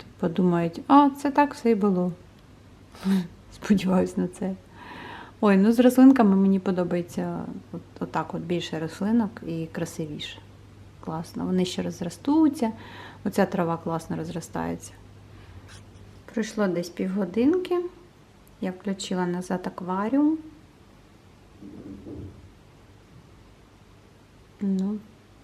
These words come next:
наче не сваряться. Поки що. Ой, ну, красиво. Красиво. Я задоволена.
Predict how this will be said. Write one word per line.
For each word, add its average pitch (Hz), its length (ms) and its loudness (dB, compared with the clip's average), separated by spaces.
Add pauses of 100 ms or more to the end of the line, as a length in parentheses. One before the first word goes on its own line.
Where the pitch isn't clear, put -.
(120)
наче 214 360 -4
не 240 160 2
сваряться. 196 720 -10 (1300)
Поки 180 320 -12
що. - 320 -6 (2750)
Ой, 185 240 -2
ну, 202 340 -2 (680)
красиво. 175 840 -6 (880)
Красиво. 320 1700 0 (300)
Я 190 220 -2
задоволена. 175 1200 -8